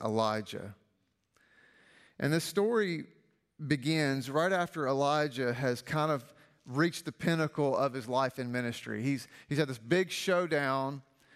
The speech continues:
with these false prophets of Baal, and th-, he's trying to show them who the real God is, and so they, they build this,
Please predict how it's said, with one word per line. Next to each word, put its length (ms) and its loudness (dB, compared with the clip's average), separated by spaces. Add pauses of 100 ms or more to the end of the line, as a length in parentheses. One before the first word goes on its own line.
(320)
with 320 2
these 240 -2
false 260 2
prophets 520 -2
of 160 -10
Baal, 400 2 (1000)
and 340 0 (560)
th-, 240 0
he's 200 4
trying 220 2
to 60 -2
show 240 2
them 200 0
who 160 2
the 80 -2
real 260 2
God 340 0
is, 360 2
and 100 -8
so 220 0
they, 400 0 (360)
they 260 0 (440)
build 320 0
this, 380 -2